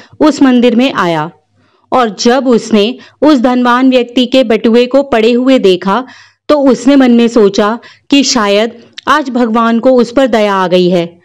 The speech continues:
और उसकी गरीबी को दूर करने के लिए भगवान ने यह बटुआ यहाँ रखा है। उसने भगवान को बार-बार धन्यवाद किया और उस बटुए को उठाकर ले गया। इसके थोड़ी ही देर बाद रामू देखता है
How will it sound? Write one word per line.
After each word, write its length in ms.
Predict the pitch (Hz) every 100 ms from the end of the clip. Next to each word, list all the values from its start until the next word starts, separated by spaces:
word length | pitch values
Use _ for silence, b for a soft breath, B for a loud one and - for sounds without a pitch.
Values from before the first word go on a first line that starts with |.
| b b b
और 180 | 262 254
उसकी 420 | 285 240 - 285
गरीबी 500 | 226 233 233 269 311
को 160 | 277 240
दूर 260 | 233 269
करने 400 | 277 233 214 220
के 160 | 214 214
लिए 300 | 202 196 175 B B B
भगवान 460 | 226 240 214 208 208
ने 260 | 202 262 269 B -
यह 200 | 254 311
बटुआ 360 | 247 220 214 269
यहाँ 320 | 254 202 220
रखा 280 | 196 - 180
है। 280 | 175 170 - b b _ _ _ -
उसने 340 | 277 - 254
भगवान 540 | 226 226 196 220 254 262
को 180 | 226
बार-बार 680 | 208 220 247 277 233 214 233
धन्यवाद 560 | 220 220 214 208 202 196
किया 380 | - 208 196 196 B B B
और 160 | 262 254
उस 240 | 294 247
बटुए 320 | 233 220 220 214
को 80 |
उठाकर 520 | 262 240 190 180 226 269
ले 180 | 233
गया। 260 | 180 165 - - _ _ _ _ _ - -
इसके 260 | 240 - 302
थोड़ी 460 | 302 233 220 254
ही 160 | 269 277
देर 300 | 220 208 208
बाद 300 | 185 180 214
रामू 340 | 196 190 202 262
देखता 400 | 233 185 - 185
है 280 | 180 208